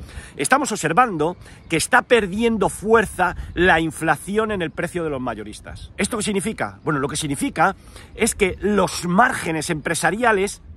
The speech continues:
están disminuyendo. Y esto favorecerá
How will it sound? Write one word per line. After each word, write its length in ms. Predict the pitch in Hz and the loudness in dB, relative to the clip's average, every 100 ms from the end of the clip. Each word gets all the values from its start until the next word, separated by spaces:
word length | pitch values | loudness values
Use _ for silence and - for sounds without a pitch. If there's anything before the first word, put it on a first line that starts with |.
| - - - | -20 -20 -10
están 280 | 143 - 170 | -2 0 0
disminuyendo. 520 | 139 117 104 98 87 - - - - - - - | -2 -4 -6 -12 -18 -20 -20 -20 -20 -20 -18 -14
Y 160 | 110 117 | -6 -6
esto 320 | - 147 151 - - | -4 -4 -4 -6 -6
favorecerá 800 | - 135 120 113 139 - 127 | 0 2 4 2 0 2 0